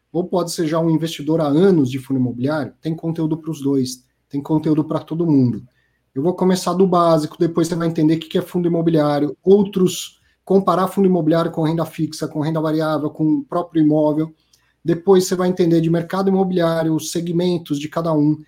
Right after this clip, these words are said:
Vai ver um monte de relatório gerencial de fundos de cada segmento que a gente vai falar. E aí a gente chega em como escolher um fundo imobiliário, como montar a sua carteira, como gerir a sua carteira, toda a parte de imposto de renda, apuração, pagamento de imposto de renda, declaração e tal.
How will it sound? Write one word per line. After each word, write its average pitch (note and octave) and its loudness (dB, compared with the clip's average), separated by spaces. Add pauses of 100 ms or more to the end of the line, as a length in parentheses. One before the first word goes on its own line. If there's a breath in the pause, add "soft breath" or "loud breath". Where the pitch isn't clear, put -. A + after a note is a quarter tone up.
(260 loud breath)
Vai E3+ -2
ver F#3 0
um G#3 0
monte A3+ 0
de F#3+ 4
relatório F3+ -2
gerencial F3 -2
de E3 -4
fundos E3 -2
de E3 -6
cada E3 -6
segmento D#3+ -2
que - -6
a D3+ -2
gente C#3+ -8
vai D3+ -4
falar. D#3 -6 (460)
E D#3+ -2
aí F#3 6
a F#3 6
gente F#3+ 4
chega E3+ 2
em E3 4
como G3+ 4
escolher F#3 0
um F3+ 2
fundo F#3 0
imobiliário, E3+ 2
como G3+ 4
montar F3 0
a D#3+ -4
sua E3+ -10
carteira, D#3 -4 (480)
como G#3 2
gerir F#3 2
a F#3 0
sua F3+ -10
carteira, D#3+ -6 (500)
toda G#3+ -4
a B2 -8
parte D#3+ -8
de C#3+ 0
imposto D3 -2
de C#3+ 0
renda, C3+ 0
apuração, D3 -4
pagamento C#3 -2
de C#3 0
imposto B2+ -6
de A2 -6
renda, C#3+ 0
declaração C3+ -4
e B2+ -6
tal. D#3 -4